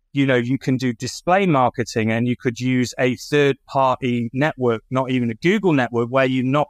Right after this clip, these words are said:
policed by the same anti-discrimination policy. So you've got like Outbrain or Taboola, where you can literally hit websites where statistically your potential audience is, uh,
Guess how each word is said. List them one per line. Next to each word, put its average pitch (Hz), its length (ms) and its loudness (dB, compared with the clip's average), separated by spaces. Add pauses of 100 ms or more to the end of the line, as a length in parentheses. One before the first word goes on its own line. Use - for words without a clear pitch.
(100)
policed 139 440 0
by 123 340 2 (360)
the 127 100 -2
same 127 460 0
anti-discrimination 127 1080 0
policy. 110 520 -2
So - 160 -12
you've 113 160 -6
got - 180 -10
like 113 200 -2 (120)
Outbrain 127 500 0
or 110 80 -8
Taboola, 156 560 0 (360)
where 156 160 2
you 185 220 0
can 175 420 0
literally 147 720 0 (440)
hit 143 260 -2 (640)
websites 131 800 0
where 131 400 2 (260)
statistically - 1000 -2
your 127 280 0
potential 127 840 -2
audience 123 680 0
is, 120 400 -2
uh, 120 160 0